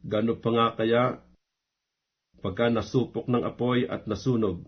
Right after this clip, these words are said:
magagamit pa baga sa anumang gawain?" Kaya't ganito ang sabi ng Panginoong Diyos, "Kung paano ang puno ng baging sa gitna ng mga puno ng kahoy sa gubat,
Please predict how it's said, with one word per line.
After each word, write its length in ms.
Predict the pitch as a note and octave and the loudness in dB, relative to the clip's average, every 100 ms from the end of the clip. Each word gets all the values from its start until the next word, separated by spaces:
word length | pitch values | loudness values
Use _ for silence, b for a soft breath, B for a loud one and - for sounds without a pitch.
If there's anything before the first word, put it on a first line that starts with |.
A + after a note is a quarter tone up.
| - _ _ _ _ _ _ _ _ _ _ | -20 _ _ _ _ _ _ _ _ _ _
magagamit 800 | - G2 G#2 G#2+ A#2+ A#2+ A#2+ A2+ - _ | -6 -2 0 0 2 4 2 0 -6 _
pa 80 | A2+ | -2
baga 560 | G#2+ G2+ A2+ A2+ G2+ - _ | 0 0 0 0 -2 -14 _
sa 160 | - G2+ | -4 0
anumang 320 | G#2+ A2 G#2+ | 0 0 0
gawain?" 720 | G2+ G#2 G2+ F2 A#2+ C3 C3+ - _ _ _ _ _ _ _ _ _ _ _ | 2 2 2 2 0 0 -4 -14 _ _ _ _ _ _ _ _ _ _ _
Kaya't 300 | - G#2 G#2+ | 0 2 2
ganito 320 | A2 G#2+ G#2 | 0 -2 0
ang 160 | A2 G#2 | 0 0
sabi 400 | G#2+ G#2+ G#2+ A2+ | 0 0 2 0
ng 160 | A#2 A2 | 0 0
Panginoong 480 | A#2 A#2 A#2 A#2 | 0 0 0 0
Diyos, 480 | G#2 G#2+ E2 - - _ _ _ _ _ _ _ _ _ _ _ | 0 -2 -2 -6 -20 _ _ _ _ _ _ _ _ _ _ _
"Kung 240 | A2 A2 | -2 0
paano 560 | A2+ A2+ A2+ B2 B2 - | 0 2 2 2 2 0
ang 160 | A#2 | -2
puno 380 | - B2 B2 B2 | 0 2 2 4
ng 180 | B2 A#2 G2+ | 4 2 4
baging 400 | B2 A#2+ B2 B2 | 2 4 0 0
sa 140 | A#2 | -2
gitna 480 | G#2 G#2+ A#2 A#2 A#2 | -4 -6 -2 0 2
ng 160 | A#2 A#2+ | 2 0
mga 80 | A#2 G#2+ | -2 -2
puno 320 | B2+ B2 A#2+ | -2 0 0
ng 160 | A#2+ A2+ | 0 -2
kahoy 320 | A#2+ A#2 B2 | -2 0 -2
sa 160 | A#2 A2+ | -2 -2
gubat, 400 | G2 F#2 E2 | -2 -4 -6